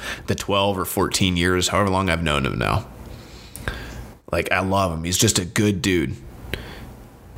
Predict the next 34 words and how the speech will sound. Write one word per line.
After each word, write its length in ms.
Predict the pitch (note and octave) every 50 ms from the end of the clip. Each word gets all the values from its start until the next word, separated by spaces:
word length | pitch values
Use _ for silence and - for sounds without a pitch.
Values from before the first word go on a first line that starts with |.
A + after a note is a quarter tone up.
| - - - - -
But 100 | - G#2
he's 160 | G2+ E2 F#2
African 380 | G#2 A2 B2 - - - C3 B2+
American. 460 | A2 G2 D#2+ B1 - - - C2 - - -
He's 180 | - G#2 G#2
a 60 | D#2 C#2+
black 360 | - F2+ G2 A2 A2+ - -
man. 280 | G2+ E2 C#2 D2+ G2 - - - - - - - - - - - - - - - - - - - - - _ -
And 540 | A2 A#2 B2 G#2+ G2+ G2 G2 F#2+ F#2 - - - - - - - - - - - - - - - - - - _ -
if 240 | - - D3 - -
he 180 | - D3 D#3 D3
comes 320 | - E3+ E3 D3+ B2+ A2+
in 140 | B2 B2 A#2
and 100 | G#2 G2+
works 200 | G2+ A2+ - -
out 120 | A#2+ D#2
next 240 | G2+ G#2+ A#2 - -
to 60 | A2
you 80 | G2 G2
and 100 | F#2 F#2
you're 180 | G2+ A#2 A#2 G#2+
a 140 | G2 F#2+
racist 280 | G#2+ G#2 - G2+ - -
person, 560 | - F2+ F#2 - - A#2 A2+ B2 C3 B2+ - - - - - - - - - - - - - - - - - - - - - - - - - - - -
you 240 | - F2 G#2 A#2 A#2+
get 120 | C#3 C3+
a 40 | A#2+
feeling 380 | - - B2+ C3 B2+ A2+ G2 F2+
inside 360 | F2 E2+ - - C#2 D2 A1
you. 180 | G1+ G1+ G2 G#2+ - - - - - - - - - - - - - - - - - - - - - - -
It's 180 | - F#2+ F#2+ -
a 40 | F2
bad 340 | - F2 E2+ F2 F#2 F#2 -
feeling. 420 | - F#2+ F#2 F2+ D#2+ C#2+ E2 G2+